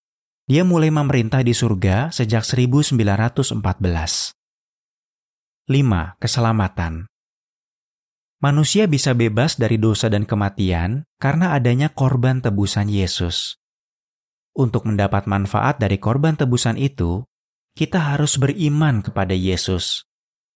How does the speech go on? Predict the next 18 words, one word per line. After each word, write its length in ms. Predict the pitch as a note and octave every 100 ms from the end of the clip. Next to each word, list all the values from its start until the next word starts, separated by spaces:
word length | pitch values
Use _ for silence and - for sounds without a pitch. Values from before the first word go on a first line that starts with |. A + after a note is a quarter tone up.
| _ _ _ _
Selain 320 | - G2 F#2+
itu, 480 | G2+ G2+ A2+ D#3+ G#3 _ _ -
kita 160 | A#2 D#3
juga 320 | D#3 B2 G2
harus 160 | G#2+ D3+ B2+
mengubah 400 | A2 G#2+ A#2 C#3+
kehidupan 560 | C3 B2+ A2+ A2 G#2
kita 400 | G#2 G2 B2+ E3+
sesuai 320 | B2 - G#2 G#2+
hukum 240 | A2+ A2 G#2
Allah 480 | F#2 F2 C#3 -
lalu 320 | F#2 F#2+ A2 A#2
dibaptis. 640 | D3 F3+ - F2+ - - _ _ _ _ _ _ _ _ _ _ _ _ _ E3
Iman 320 | D3+ F3 E3
harus 320 | C3+ C#3 -
dibuktikan 720 | C3+ A#2+ - D3 - D3+ A#2+
dengan 240 | A2 G#2 G2
perbuatan. 880 | - F#2+ G2 E2 - E2 D#2+ A2